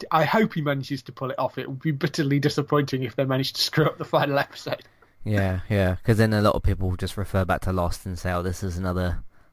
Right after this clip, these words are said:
Speaker 2: Lost failure of Lindelof or
Speaker 1: Y-,
Speaker 2: something."
Speaker 1: yeah,
Speaker 2: So,
Speaker 1: yeah.
Speaker 2: so.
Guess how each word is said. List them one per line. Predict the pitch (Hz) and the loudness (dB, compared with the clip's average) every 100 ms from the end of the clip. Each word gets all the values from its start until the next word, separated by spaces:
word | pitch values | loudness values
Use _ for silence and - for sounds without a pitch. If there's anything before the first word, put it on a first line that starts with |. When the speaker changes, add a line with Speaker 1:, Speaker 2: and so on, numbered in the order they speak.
| - | -10
Speaker 2:
Lost | 98 92 - - | -2 -2 -2 -4
failure | 95 87 90 90 90 | -2 0 0 0 0
of | 90 - - - - - | -2 -4 -10 -10 -14 -6
Lindelof | 98 98 95 92 | -4 -2 0 0
or | |
Speaker 1:
Y-, | 175 | 0
Speaker 2:
something." | 95 113 | 0 2
Speaker 1:
yeah, | 185 180 170 165 147 | 4 4 4 2 2
Speaker 2:
So, | 98 95 - | 0 -4 -8
Speaker 1:
yeah. | 139 135 127 _ - | -8 -8 -8 _ -8
Speaker 2:
so. | 95 | -6